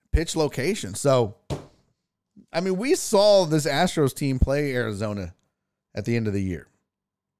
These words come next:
This was not a team that I would have told you, "Oh, they'll sweep the Dodgers." I didn't even pick them to beat the Dodgers. I'm stunned, flabbergasted.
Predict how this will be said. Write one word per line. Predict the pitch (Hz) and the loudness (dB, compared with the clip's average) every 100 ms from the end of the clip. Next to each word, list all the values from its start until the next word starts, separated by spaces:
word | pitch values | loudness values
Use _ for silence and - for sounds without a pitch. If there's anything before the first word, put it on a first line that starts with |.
| _ _ _ | _ _ _
This | 113 143 202 | -4 -2 0
was | 233 143 | -2 -2
not | 151 160 | 0 2
a | 156 | 0
team | - 151 147 | -2 -4 0
that | 135 | 2
I | 135 | 2
would | 135 | 0
have | 123 | 0
told | 147 131 113 | 2 2 2
you, | 113 - | -4 -2
"Oh, | 196 170 | 2 4
they'll | 147 240 | 4 0
sweep | - 160 139 | 2 0 0
the | 110 | -4
Dodgers." | 101 101 113 156 | -2 -2 -2 -4
I | - | 0
didn't | 208 277 | 0 2
even | 233 | -2
pick | 185 214 214 | 0 -2 0
them | 208 | -2
to | 156 | 0
beat | 120 294 | -2 -2
the | - | -2
Dodgers. | 117 87 80 - - - _ _ _ _ _ _ _ _ _ _ _ _ _ _ _ _ _ _ _ _ _ _ _ _ _ _ _ _ _ - | -4 -6 -8 -20 -20 -20 _ _ _ _ _ _ _ _ _ _ _ _ _ _ _ _ _ _ _ _ _ _ _ _ _ _ _ _ _ -2
I'm | 165 | -2
stunned, | 147 - 160 123 85 - - _ _ _ | -2 -2 0 0 -6 -20 -20 _ _ _
flabbergasted. | - - 190 190 170 139 101 104 - - 80 | -16 -4 2 4 4 0 -4 -6 -8 -16 -20